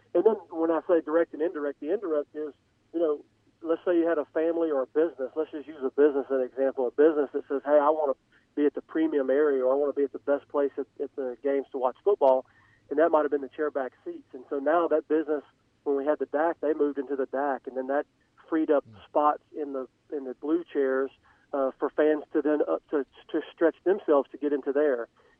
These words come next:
Speaker 1: And then when the press box was built in, maybe some of those corporations moved to a suite, which then gave people the opportunity to move into the club level. So, uh, it really not only was the direct amount of increase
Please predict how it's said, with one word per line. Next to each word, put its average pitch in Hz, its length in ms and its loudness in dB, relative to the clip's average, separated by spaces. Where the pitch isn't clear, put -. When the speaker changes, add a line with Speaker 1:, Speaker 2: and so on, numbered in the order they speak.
Speaker 1:
And 139 140 0
then 160 200 6
when 151 120 4
the 147 100 2
press 156 340 -4
box 135 220 0
was 123 160 -10
built 135 240 -2
in, 135 160 -2
maybe 131 260 -2
some 135 120 -6
of 127 40 -4
those 127 160 -4
corporations 131 640 -2
moved 135 220 2
to 135 120 -2
a 117 40 -6
suite, 139 300 -6
which 143 180 -2
then 135 160 2
gave 135 220 4
people 139 260 -2
the 131 120 4
opportunity 131 580 2
to 127 120 0
move 131 180 2
into 127 180 -6
the 120 80 -6
club 139 280 2
level. 123 300 0
So, 135 220 2
uh, 143 180 2
it 151 120 2
really 165 440 6
not 156 200 2
only 156 200 2
was 135 160 -8
the 135 80 -10
direct 147 420 0
amount 139 400 -4
of 139 180 -8
increase 143 380 -8